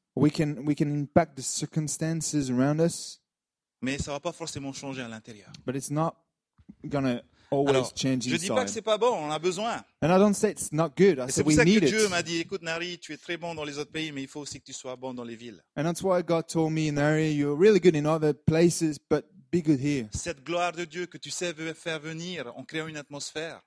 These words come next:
Speaker 1: And you know that glory of God that you know how to, uh, make it come by creating an atmosphere?
Speaker 2: Faut pas qu'elle reste dans l'église.
Speaker 1: It doesn't have to stay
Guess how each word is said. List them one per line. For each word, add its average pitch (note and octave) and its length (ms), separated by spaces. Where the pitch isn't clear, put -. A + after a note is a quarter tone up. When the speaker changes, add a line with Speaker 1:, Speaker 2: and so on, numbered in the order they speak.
Speaker 1:
And D3+ 60
you F3+ 100
know F#3 120
that C#3+ 100
glory E3 360
of C#3+ 120
God D#3+ 280
that C#3+ 80
you C#3+ 120
know D3 100
how D3 100
to, C3 200
uh, D#3 80
make D#3 300
it - 160
come D#3 340
by C3+ 200
creating D3 460
an B2 80
atmosphere? D#3 680
Speaker 2:
Faut - 140
pas A#2+ 120
qu'elle A2 200
reste G#2 100
dans G#2+ 80
l'église. G2 420
Speaker 1:
It B2+ 80
doesn't D#3 280
have C#3+ 160
to - 120
stay C#3+ 400